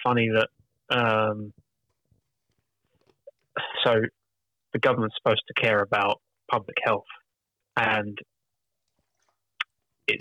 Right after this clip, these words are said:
seems to be that our own health isn't in our hand, in our own hands anymore, and it's up to the government to,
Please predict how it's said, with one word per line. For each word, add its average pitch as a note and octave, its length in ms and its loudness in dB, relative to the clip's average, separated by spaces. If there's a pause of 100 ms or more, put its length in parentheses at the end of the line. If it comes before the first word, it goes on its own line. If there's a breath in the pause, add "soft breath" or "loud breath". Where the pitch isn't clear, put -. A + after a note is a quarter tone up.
(160)
seems A#2 280 -2
to A2+ 80 -4
be A2 260 4
that G#2+ 160 4 (500)
our A#2 320 2
own A2+ 100 0
health A2 340 0
isn't A2 260 -2
in A2 140 2
our G#2 200 0
hand, B2 260 2 (120)
in - 160 0
our A2+ 240 2
own A#2 100 2
hands A#2+ 360 0
anymore, G#2 420 -4 (400)
and A2 140 2
it's A2 140 -2
up A2+ 180 0
to A2+ 80 -2
the G#2 80 -6
government G#2+ 420 -2 (140)
to, G#2 380 0